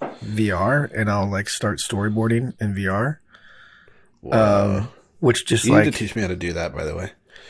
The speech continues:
Speaker 1: Do you, do you have an Oculus?
Speaker 2: No. Can I do it with, like, one of those, like, cardboard Google ones?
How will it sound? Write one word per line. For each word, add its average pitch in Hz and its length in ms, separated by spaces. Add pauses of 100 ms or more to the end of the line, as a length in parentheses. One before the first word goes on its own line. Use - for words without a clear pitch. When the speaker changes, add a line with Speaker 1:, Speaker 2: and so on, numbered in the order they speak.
(220)
Speaker 1:
Do 131 80
you, 160 180
do 151 100
you 170 80
have 165 180
an 170 60
Oculus? 196 600 (760)
Speaker 2:
No. 87 420 (880)
Can 131 120
I 120 60
do 135 120
it - 20
with, 120 120
like, 127 140
one 117 100
of 110 60
those, 113 160
like, 98 120
cardboard 101 680
Google 98 300
ones? 110 360